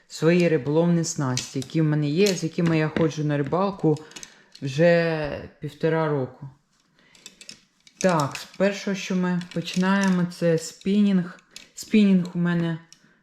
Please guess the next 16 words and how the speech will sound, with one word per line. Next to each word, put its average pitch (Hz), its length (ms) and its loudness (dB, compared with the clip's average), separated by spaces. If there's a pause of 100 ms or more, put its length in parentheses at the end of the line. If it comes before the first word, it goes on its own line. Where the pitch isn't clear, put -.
(140)
новий, 170 400 0
я 180 100 0
недавно 165 480 -2
тільки 156 340 -10
придбав. 180 600 -2
Це 165 320 0 (380)
Shimano 170 760 2 (1120)
серії 185 580 0
F 170 240 -4
X. 151 200 0
Це - 200 -12
самий 190 380 0
дешевий 170 420 -2
спінінг, 190 420 -2
який 170 360 -6 (340)
вообще 170 500 0